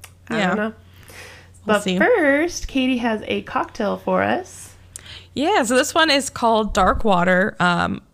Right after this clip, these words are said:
Speaker 2: which I know kinda might sound <laughs> insensitive, but,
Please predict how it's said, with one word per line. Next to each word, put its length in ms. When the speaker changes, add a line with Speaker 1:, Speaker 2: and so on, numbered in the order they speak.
Speaker 2:
which 440
I 120
know 160
kinda 420
might 260
sound 240
<laughs> 0
insensitive, 540
but, 380